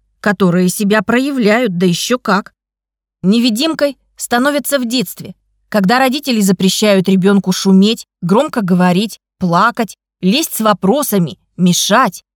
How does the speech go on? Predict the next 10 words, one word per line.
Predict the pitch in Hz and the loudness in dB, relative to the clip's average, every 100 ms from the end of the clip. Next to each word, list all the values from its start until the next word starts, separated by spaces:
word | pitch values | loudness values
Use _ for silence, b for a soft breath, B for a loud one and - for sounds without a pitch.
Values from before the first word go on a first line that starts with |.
| _ _ | _ _
Это | 175 190 | -4 2
может | 214 247 240 | 2 2 0
быть | 233 269 | -2 -4
не | 285 285 | -4 -2
грубый | 330 392 277 | 2 2 2
запрет, | 208 226 208 175 - _ _ | 0 -2 0 -2 -4 _ _
но | 180 180 | 2 4
ребенку | 180 185 339 392 | 4 2 0 0
дают | 254 214 208 269 | 0 2 0 -2
понять, | 339 311 202 196 - | -2 0 0 -2 -4